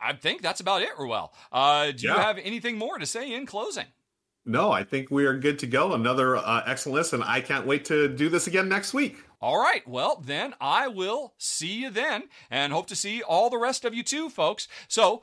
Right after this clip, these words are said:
Speaker 1: hope you have a very, very nice day. Thank you all for watching. Thank you, Ruel, for joining us. And as always, thanks to Funnigan Games for sponsoring the show.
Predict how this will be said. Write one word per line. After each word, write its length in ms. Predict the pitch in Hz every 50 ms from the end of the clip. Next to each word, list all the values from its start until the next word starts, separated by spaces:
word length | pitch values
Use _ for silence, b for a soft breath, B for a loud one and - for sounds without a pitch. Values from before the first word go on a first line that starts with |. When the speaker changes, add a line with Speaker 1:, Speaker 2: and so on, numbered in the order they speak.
| B B B
Speaker 1:
hope 180 | - 175 190 180
you 60 | 190
have 80 | 170
a 60 | 156 135
very, 260 | 117 147 160 175 175
very 160 | 175 175 175
nice 280 | 170 165 160 170 - -
day. 340 | 131 156 190 262 359 415 359
Thank 340 | - - 170 160 160 - 185
you 120 | 170 170
all 180 | 170 170 175 175
for 120 | - 180 160
watching. 400 | 190 220 302 - - 370 339 247
Thank 340 | - 170 147 151 156 131 -
you, 140 | 170 165
Ruel, 480 | 156 151 147 151 175 214 330 508 - B B B B
for 160 | B 170 160
joining 360 | 143 117 170 190 220 240 254 285
us. 200 | 302 277 - -
And 340 | 147 151 160 185 220 240
as 160 | 196 170 190 185
always, 340 | 185 175 170 202 247 - - B B B
thanks 260 | - 139 131 165 165 -
to 100 | 220 220
Funnigan 360 | - 147 139 185 208 247 247
Games 240 | 208 175 135 147 160
for 100 | - 220
sponsoring 440 | - - - 117 120 127 - 156 165
the 60 | 156
show. 260 | - - 98 73 -